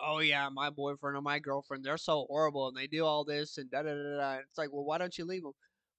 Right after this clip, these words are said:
"But I love them. They're so wonderful." And it's like, "Bro, why do you just wanna talk crap about the person that you're with?" Like, you just, like, you just wanna be like, "Oh, yeah, da, da, da, da, da, this person's awful." And then, like, you get around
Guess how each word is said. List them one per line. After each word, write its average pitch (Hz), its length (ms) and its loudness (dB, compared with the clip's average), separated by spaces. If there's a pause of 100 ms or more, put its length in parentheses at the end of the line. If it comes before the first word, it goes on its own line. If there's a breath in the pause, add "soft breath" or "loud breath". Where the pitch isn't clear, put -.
"But 220 140 4
I 226 100 6
love 226 400 2
them. 165 260 -2
They're 185 160 -2
so 214 240 -4
wonderful." 214 720 -4
And 127 100 -6
it's 123 200 -12
like, 117 240 -2 (460)
"Bro, 156 160 6
why 160 220 2
do 233 60 2
you 254 100 -6
just 262 220 -4
wanna 208 180 -2
talk 170 260 0
crap 151 440 0
about 127 280 -4
the 123 80 -18
person 139 380 -10
that 135 200 -10
you're 123 120 -6
with?" 123 340 -6
Like, 117 180 -10
you 165 80 -8
just, 185 280 -4
like, 147 280 -2
you 160 160 -8
just 151 160 -8
wanna 147 140 -6
be 131 80 -6
like, 110 100 -10 (120)
"Oh, 135 160 -4
yeah, 127 500 -4 (380)
da, 127 80 -10
da, 139 100 -6
da, 139 100 -8
da, 131 140 -12
da, 131 380 2
this 143 200 -8
person's 139 380 -6
awful." 131 420 -2
And 127 100 -6
then, 135 140 -8
like, 131 220 -6
you 147 80 -14
get 147 180 0
around 139 520 -2